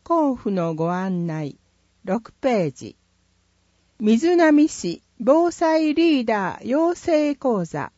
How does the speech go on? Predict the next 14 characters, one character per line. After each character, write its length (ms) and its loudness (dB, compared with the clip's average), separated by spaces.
受 160 -4
講 320 0
者 240 -6
募 180 -4
集。 460 -6
七 320 2
ペ 360 4
ー 40 0
ジ。 280 -12
水 340 0
波 380 2
暮 120 2
ら 200 0
し。 340 -14